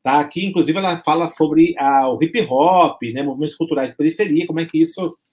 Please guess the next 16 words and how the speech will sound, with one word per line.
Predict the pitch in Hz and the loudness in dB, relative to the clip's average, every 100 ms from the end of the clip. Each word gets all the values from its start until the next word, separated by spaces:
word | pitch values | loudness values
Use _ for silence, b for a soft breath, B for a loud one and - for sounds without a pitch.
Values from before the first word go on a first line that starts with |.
| _ - | _ -4
né, | 131 160 | -2 -2
impacta | 147 - 165 165 180 | -4 2 2 2 -2
a | 147 | -2
educação | 143 143 170 - 190 | -2 -2 -4 -2 -6
pública. | - 208 156 107 101 - - B B _ | -4 -4 -4 -6 -12 -16 -20 B B _
Tá? | 170 | -2
Então, | 190 220 | 2 2
um | 240 | 2
livro | 214 | -2
interessante | 196 208 208 202 226 240 | 0 0 2 -2 -2 -2
aqui, | - - 214 196 | -6 -4 -2 0
é, | 139 131 127 _ _ _ _ | 0 -2 -6 _ _ _ _
principalmente | 170 180 185 190 | -2 0 -2 -2
pra | 175 | -4
quem | 175 170 | -4 0
tá, | 160 139 120 101 | 2 2 0 -4